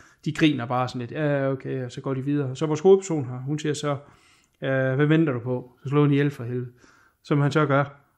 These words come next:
Og så går hun så ud, og så sådan, "Der er sgu et eller andet creepy over ham der." Og han følger så efter dem hele tiden i parken, går han i baggrunden og holder øje med dem.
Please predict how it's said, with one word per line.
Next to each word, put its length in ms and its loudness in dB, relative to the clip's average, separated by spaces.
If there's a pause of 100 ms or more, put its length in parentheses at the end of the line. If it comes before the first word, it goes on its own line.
Og 80 -6
så 80 -2
går 120 2
hun 120 0
så 100 0
ud, 140 2
og 60 -8
så 100 -18
sådan, 160 -20 (100)
"Der 60 -20
er 100 -14
sgu 180 -6
et 40 2
eller 100 4
andet 160 0
creepy 300 2
over 140 0
ham 160 0
der." 140 0 (640)
Og 120 2
han 160 6 (160)
følger 300 8
så 180 -2
efter 300 -2
dem 100 -10
hele 200 2
tiden 220 2
i 40 0
parken, 400 0
går 160 0
han 100 0
i 40 0
baggrunden 460 2
og 40 -6
holder 200 2
øje 100 4
med 160 0
dem. 140 -12